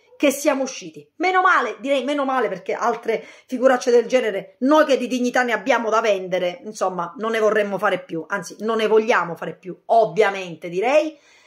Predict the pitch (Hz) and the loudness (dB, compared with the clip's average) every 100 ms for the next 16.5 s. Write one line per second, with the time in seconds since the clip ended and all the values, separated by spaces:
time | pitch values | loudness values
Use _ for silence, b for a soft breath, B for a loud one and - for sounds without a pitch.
0 | b b 208 214 208 269 277 277 262 277 | b b -2 0 2 2 2 2 2 2
1 | 226 - 226 233 240 233 - 240 233 202 | 2 -2 -4 -2 0 -4 -6 -4 -2 0
2 | 185 165 202 233 214 - 233 202 190 190 | -2 -4 -8 -6 -6 -4 0 2 0 -2
3 | 190 170 - b b b 233 233 247 247 | -6 -8 -10 b b b -6 -4 -4 -2
4 | 226 247 233 233 190 190 220 214 190 175 | 0 0 0 -4 -4 0 0 0 -4 -4
5 | 247 320 - 180 165 214 196 185 190 175 | -4 -6 -10 -12 -6 -6 -6 -4 -6 -6
6 | 190 - - 247 262 - 170 - 214 202 | -10 -10 -6 -6 -6 -12 -16 -6 -4 -4
7 | 202 180 175 233 214 180 165 b b b | -6 -6 0 2 2 0 -6 b b b
8 | b b b b _ _ - - 214 214 | b b b b _ _ -12 -12 -10 -4
9 | 254 262 269 277 269 262 - 254 277 277 | 0 0 -2 0 -2 -2 -4 -2 -2 -4
10 | 220 - 214 220 208 220 233 233 - 202 | -12 -4 -2 0 2 2 2 -4 0 0
11 | 180 170 165 - 175 175 160 151 190 190 | 2 -2 -8 -10 -8 -6 -6 -6 -4 -4
12 | 185 180 - 208 196 180 170 160 160 - | -6 -10 -8 -4 -2 -2 -2 -4 -6 -12
13 | - 151 - 190 247 226 220 208 190 226 | -20 -20 -14 -8 -4 -4 -4 -6 -4 -4
14 | 196 190 180 - 202 202 185 180 175 196 | -4 -4 -8 -6 -2 0 0 -4 -6 -8
15 | 190 - 190 180 202 202 175 185 185 233 | -8 -8 -8 -4 -4 -4 -10 -12 -8 -6
16 | 202 175 170 170 | -4 -6 -10 -12